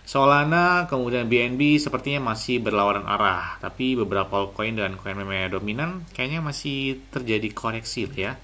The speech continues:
Tapi nggak perlu khawatir, Bitcoin halving itu bakal terjadi sekitar tiga puluh tiga hari lalu, bagi sekitar, eh, habis Lebaran lah ya. Dan saat ini blok mereka sampai dengan empat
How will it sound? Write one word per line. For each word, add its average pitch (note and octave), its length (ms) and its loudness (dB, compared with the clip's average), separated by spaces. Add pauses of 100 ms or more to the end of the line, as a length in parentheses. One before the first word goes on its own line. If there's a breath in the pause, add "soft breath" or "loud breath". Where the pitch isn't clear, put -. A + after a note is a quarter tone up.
(760 soft breath)
Tapi F#3 240 0
nggak G3+ 80 4
perlu F3 240 4
khawatir, F3 480 6
Bitcoin A3+ 400 4
halving A3 320 4
itu G#3+ 160 0
bakal F3+ 400 6
terjadi F3 320 6
sekitar F3+ 320 2
tiga C3+ 240 8
puluh D3 160 4
tiga C3 240 4
hari C3 80 8
lalu, B2+ 320 6 (320)
bagi C3 400 4 (160)
sekitar, C#3+ 720 4
eh, A2 320 6
habis A2+ 320 2
Lebaran B2 480 6
lah G2 80 4
ya. A2+ 240 4 (360 loud breath)
Dan F#3+ 320 4
saat E3 320 4
ini E3 320 4
blok A#2+ 400 2
mereka D#3 640 2
sampai B2+ 320 0
dengan B2+ 240 0
empat B2+ 240 0